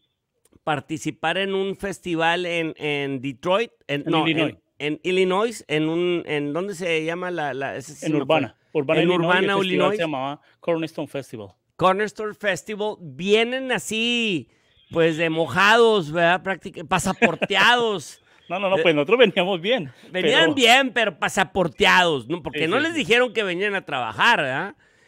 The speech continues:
Speaker 1: Y se quedaron, porque eso es lo que hacen los colombianos, llegan aquí <laughs> que bien pasaporteados y luego se quedan y todo, y,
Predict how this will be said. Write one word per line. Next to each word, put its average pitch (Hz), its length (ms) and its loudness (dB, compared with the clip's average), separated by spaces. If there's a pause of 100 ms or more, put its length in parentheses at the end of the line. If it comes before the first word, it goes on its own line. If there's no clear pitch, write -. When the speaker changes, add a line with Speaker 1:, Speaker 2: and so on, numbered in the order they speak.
Speaker 1:
Y 139 120 -6
se 120 180 -6
quedaron, 175 500 4
porque 160 260 -8
eso 214 120 -2
es 311 60 2
lo 320 100 2
que 240 100 -6
hacen 240 220 -2
los - 160 -4
colombianos, 147 800 -2
llegan 185 340 -2
aquí 190 440 -6
<laughs> - 460 -12
que 170 160 0 (180)
bien 190 220 2
pasaporteados 220 960 2
y 180 80 0
luego 208 240 4
se 180 260 -4
quedan 220 560 4
y 170 80 2
todo, 220 400 4
y, 160 240 2